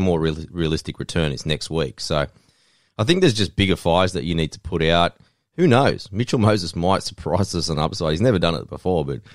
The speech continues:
fingers crossed. I've got no other, <laughs> I've got no other choice. But I think, yeah, you're right. If you've got trades, there is other guys, and I think Cody Walker is a good one, even though he's carrying a slight niggly in that knee. But I think you're right. If, if Adam Reynolds is out, Benji Marshall hasn't even hit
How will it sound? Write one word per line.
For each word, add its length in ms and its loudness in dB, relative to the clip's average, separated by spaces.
fingers 260 2
crossed. 280 4
I've 60 2
got 120 4
no 160 4
other, 200 -4
<laughs> 40 -6
I've 160 2
got 140 6
no 80 4
other 220 2
choice. 520 2
But 460 0
I 100 2
think, 360 2
yeah, 160 6
you're 180 6
right. 220 6
If 80 -6
you've 120 -2
got 200 4
trades, 420 2
there 120 2
is 100 2
other 140 2
guys, 340 2
and 80 -4
I 40 -4
think 160 0
Cody 220 4
Walker 320 -2
is 180 0
a 40 -6
good 180 -6
one, 220 -10
even 180 -2
though 120 2
he's 100 -2
carrying 300 0
a 40 -6
slight 480 2
niggly 320 2
in 120 6
that 140 4
knee. 400 0
But 100 -2
I 80 2
think 320 0
you're 140 0
right. 240 2
If, 320 -6
if 140 -4
Adam 180 4
Reynolds 240 0
is 120 -4
out, 260 2
Benji 240 2
Marshall 320 0
hasn't 220 0
even 180 -2
hit 220 -2